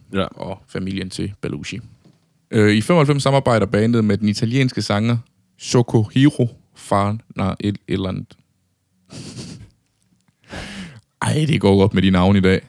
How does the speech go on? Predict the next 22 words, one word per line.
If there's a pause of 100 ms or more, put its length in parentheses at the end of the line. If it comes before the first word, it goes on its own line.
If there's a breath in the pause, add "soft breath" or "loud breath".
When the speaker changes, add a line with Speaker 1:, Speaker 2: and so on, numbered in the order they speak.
Speaker 1:
Ja,
du
har
fandme
godt
nok
fået
mange
navne
med
i
dit
skript. (140)
Speaker 2:
Ja, (180)
det
skulle
jeg
lade
være
med. (1400 loud breath)
Øh,
Sukro.